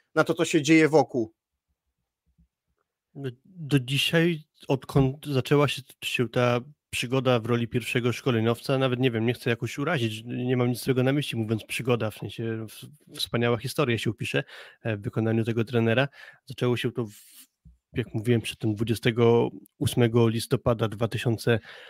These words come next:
Speaker 2: dwudziestego drugiego roku zwolnieniem Roberto Santiliego. Jutro minie piętnaście miesięcy od tego, jak Roberto Santilli się pożegnał z posadą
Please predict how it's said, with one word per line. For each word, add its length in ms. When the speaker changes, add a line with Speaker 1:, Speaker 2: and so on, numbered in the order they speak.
Speaker 2:
dwudziestego 840
drugiego 340
roku 220
zwolnieniem 440
Roberto 360
Santiliego. 500
Jutro 200
minie 220
piętnaście 380
miesięcy 360
od 100
tego, 200
jak 200
Roberto 380
Santilli 360
się 100
pożegnał 480
z 60
posadą 400